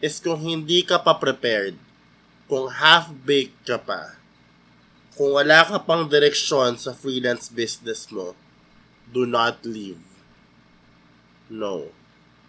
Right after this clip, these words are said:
Okay? Wag. Kasi, wala.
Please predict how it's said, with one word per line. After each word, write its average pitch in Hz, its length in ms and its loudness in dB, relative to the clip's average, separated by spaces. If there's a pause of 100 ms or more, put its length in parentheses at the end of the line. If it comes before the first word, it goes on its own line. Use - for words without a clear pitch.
(480)
Okay? 175 560 2 (400)
Wag. 135 480 4 (2000)
Kasi, 190 560 2 (720)
wala. 147 560 4